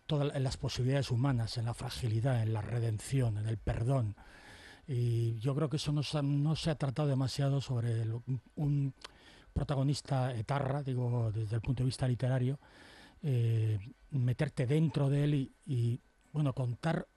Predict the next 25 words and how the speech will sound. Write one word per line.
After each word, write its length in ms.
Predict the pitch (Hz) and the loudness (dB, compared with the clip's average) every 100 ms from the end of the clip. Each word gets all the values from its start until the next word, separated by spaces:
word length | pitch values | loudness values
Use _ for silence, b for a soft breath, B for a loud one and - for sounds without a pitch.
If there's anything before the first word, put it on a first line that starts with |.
| - | -6
la, 460 | 131 123 123 120 - - - - | -2 0 0 -2 -8 -20 -20 -18
la 260 | - 123 120 | -4 0 2
vida, 400 | 143 156 120 110 | 4 2 2 0
la 180 | 117 117 | -4 -6
tragedia, 800 | - 131 - 156 147 123 113 113 | -8 -8 -4 -2 0 0 -2 -2
la 180 | 120 | -4
violencia 640 | 113 127 131 156 131 151 147 B B B B B B | -2 -2 0 0 -2 -2 -4 B B B B B B
desde 500 | 131 147 131 117 127 | -8 -2 -2 0 0
dentro 480 | 160 156 - 110 113 | 2 2 0 -4 -2
de 80 | |
un 120 | 120 117 | 0 -2
etarra, 400 | 107 117 104 107 | -2 -4 -4 -4
¿no? 140 | 123 | -6
Porque 540 | 120 120 - 127 127 - | -4 -4 -4 -4 -4 -6
tratar 320 | 113 110 160 | -6 -2 -2
de 80 | 156 | 0
comprenderlo, 600 | 135 113 120 139 110 101 | -2 -2 0 -2 -2 -6
porque 400 | - 117 120 113 B B B B - | -6 -6 -6 -8 B B B B -6
comprender 880 | 131 127 113 120 127 156 151 139 - - - | -2 -2 0 -2 0 0 -2 -4 -14 -14 -2
no 180 | 131 | 0
es 80 | 147 | 0
justificar, 720 | - 113 - - 104 - 107 - - - - _ | -2 -8 -6 -8 -6 -8 -10 -12 -20 -20 -20 _
comprender 500 | - 127 110 110 123 | -6 -4 -2 -2 -2
es 140 | 165 - | -2 -2
comprender, 800 | 147 123 113 107 101 113 110 | -2 -2 -2 -2 -2 -2 -4